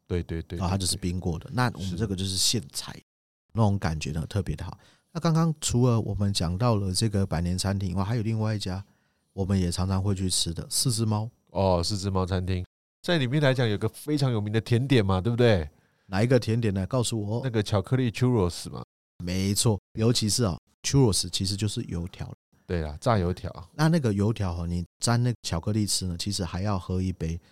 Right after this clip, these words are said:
Speaker 2: 教你们一句西班牙文：你们去那边呢，不要喝什么 latte 啊，什么那个比较不是他们真正西班牙人喝的咖啡。他们西班牙人喝的咖啡就叫做咖啡 solo。咖啡是什么？
Speaker 1: 咖啡 solo。
Speaker 2: 就是咖啡。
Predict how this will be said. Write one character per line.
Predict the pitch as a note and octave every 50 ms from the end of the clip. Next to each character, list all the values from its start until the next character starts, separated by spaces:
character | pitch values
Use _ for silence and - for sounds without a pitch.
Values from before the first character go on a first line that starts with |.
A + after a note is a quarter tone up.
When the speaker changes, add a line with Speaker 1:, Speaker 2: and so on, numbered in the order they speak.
| _ _ -
Speaker 2:
教 | - G#2+ G#2+
你 | A2+ A2
们 | F#2 E2+ E2 E2
一 | E2+
句 | F2 - F#2
西 | F2 - -
班 | E2+ - D#2+ E2
牙 | D#2+ D2 - -
文： | C#3 - - _ _ _ _ _
你 | - G2+
们 | G2 G2 G2+
去 | F#2+ - C3+
那 | C3 B2 A#2+
边 | A2 G#2 G#2+ G#2
呢， | G#2 F#2
不 | F2+ - F#2
要 | F#2+ G2+ G#2 G2 - _ _ -
喝 | G2+ F#2+ F#2+
什 | F2+ - D#2+
么 | D#2+ D#2 D#2
latte | D#2 D#2 C#2+ - - - F#2+ F2+ F2 E2 D2+
啊， | D2 C2+ -
什 | - -
么 | D2 G2
那 | F#2 G2 G2
个 | F#2 E2 D#2+ - - _ -
比 | - E2
较 | E2+ G2 F#2+
不 | F2 F#2
是 | E2 - E2+
他 | D#2+ E2+ F2
们 | F2 E2+ F2
真 | E2 - F2 F2+ F2+
正 | F2+ F2+ F2 - _ _ _ _ _
西 | - - - G2+
班 | G2 F#2+
牙 | F2+ E2 D2 F2+
人 | F2+ E2 -
喝 | - - E2+
的 | F2 E2 E2
咖 | - E2+ -
啡。 | - - - - _ _ - _ _ _ _
他 | - D3
们 | D#3 D3 B2
西 | A2+ - - C3+
班 | C3 C#3+ C3+
牙 | A#2 F#2+ F#2
人 | F2+ F2+
喝 | F#2+ F2 G#2+
的 | G#2 G2 F2+
咖 | - - F#2 F#2+
啡 | - G2+ F#2
就 | F2+ - F2+
叫 | - E2 D#2+
做 | E2 - E2+ - - _ -
咖 | - - C#3
啡 | - - - G2+ - - _ _ _ _ _ _ _
solo。 | - - - - G2+ G2 F#2+ E2+ - - - _ _ _ _ _ _
咖 | - - -
啡 | - - D3 B2
是 | G#2+ C3
什 | A#2 G#2+ G2
么？ | F2+
Speaker 1:
咖 | F#2 F2+
啡 |
solo。 | F2
Speaker 2:
就 | - -
是 | F#2+ G#2+
咖 | - - F#2+ F2+ F2+
啡。 | F2 - F2 E2+ F2